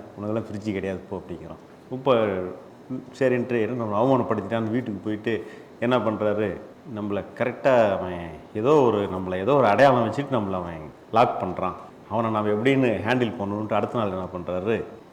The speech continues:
அ, தலைக்கு வந்து ஒரு தொப்பி போட்டுக்கிட்டு, டி ஷர்ட் போட்டுட்டு, வேற மாதிரி, இவரு அடையாளம் தெரியாத மாதிரி, வேற கெட்டப்ல போயி, நேத்து எந்த ஃப்ரிட்ஜு கிட்ட நின்னாரோ, அந்த ஃப்ரிட்ஜு கிட்டே நின்னு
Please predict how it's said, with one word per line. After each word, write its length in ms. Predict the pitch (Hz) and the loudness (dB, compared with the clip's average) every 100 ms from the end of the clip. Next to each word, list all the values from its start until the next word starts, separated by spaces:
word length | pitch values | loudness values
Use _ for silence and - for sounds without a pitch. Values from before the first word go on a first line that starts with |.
| - | -4
அ, 320 | 120 107 98 90 85 78 78 - - | 0 2 0 -2 -6 -8 -12 -16 -2
தலைக்கு 340 | 123 139 135 104 | 4 4 4 0
வந்து 180 | 123 | 0
ஒரு 140 | 110 90 | -2 2
தொப்பி 280 | 127 127 131 | 0 0 -4
போட்டுக்கிட்டு, 560 | - 90 87 - 95 - - - - | -6 -8 -10 -8 -10 -10 -20 -8 0
டி 140 | 151 - | 0 -2
ஷர்ட் 200 | 95 90 | -10 -6
போட்டுட்டு, 340 | 104 104 120 95 | -4 -2 -2 2
வேற 280 | 120 123 | 6 6
மாதிரி, 280 | 107 123 127 - - - | 6 6 4 2 -6 0
இவரு 380 | 120 120 113 | 4 6 4
அடையாளம் 380 | 101 123 135 117 | 6 6 8 6
தெரியாத 360 | 110 107 101 98 | 4 4 2 0
மாதிரி, 260 | 110 120 - | 0 0 0
வேற 200 | 113 113 | 2 2
கெட்டப்ல 580 | - 110 131 110 113 101 - - - - | 2 0 2 2 2 0 -2 -14 -8 2
போயி, 420 | 127 123 107 85 - - | 2 4 2 -2 -8 -2
நேத்து 340 | 123 117 117 | 0 2 2
எந்த 260 | 110 131 135 131 120 107 104 95 90 87 - - - | 0 2 6 8 8 6 4 2 -2 -4 -10 -18 -4
ஃப்ரிட்ஜு 360 | 131 139 143 120 | 2 2 2 2
கிட்ட 80 | 117 | 2
நின்னாரோ, 580 | 104 104 110 101 113 - - - - | 0 0 0 2 0 -2 -8 -18 -12
அந்த 240 | 101 120 117 | -4 -2 -2
ஃப்ரிட்ஜு 320 | - 113 113 | -4 -4 -4
கிட்டே 240 | 107 120 | 0 0
நின்னு 400 | 101 107 107 113 | 0 -2 -4 -6